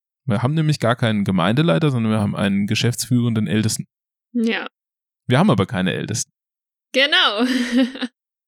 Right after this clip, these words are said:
Speaker 1: Das heißt, wir brauchten irgendwas Neues. Für mich war die ganze Zeit schon, schon auch irgendwie so der Gedanke im Raum, ob nicht Ältester,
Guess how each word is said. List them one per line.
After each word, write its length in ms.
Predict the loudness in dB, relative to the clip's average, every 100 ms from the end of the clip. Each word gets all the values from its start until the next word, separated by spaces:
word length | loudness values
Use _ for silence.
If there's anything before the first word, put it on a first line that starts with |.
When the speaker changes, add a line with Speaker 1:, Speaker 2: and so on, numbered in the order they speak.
| -2
Speaker 1:
Das 120 | 2
heißt, 220 | 2 0
wir 60 | -2
brauchten 400 | 0 0 -2 -2
irgendwas 360 | 0 0 0
Neues. 440 | 2 2 2 0 -4 _ _ _ _ _ _ _ _ _ _ _ _ _ _ _ _ _
Für 220 | -2 0
mich 320 | 0 0 -2 -2
war 320 | 0 0 -2 -6 _ _ _ _ _ _ -6
die 80 |
ganze 320 | -2 0 0 0
Zeit 300 | 0 0 0
schon, 340 | 0 0 0
schon 280 | 0 0 0
auch 160 | 0
irgendwie 260 | 0 2 2
so 120 | 2
der 160 | 0 0
Gedanke 400 | 0 0 0 0
im 120 | 0
Raum, 340 | 2 2 0 -6 _ _ _ _
ob 220 | -8 -4 0
nicht 220 | 0 0
Ältester, 600 | 0 0 0 0 0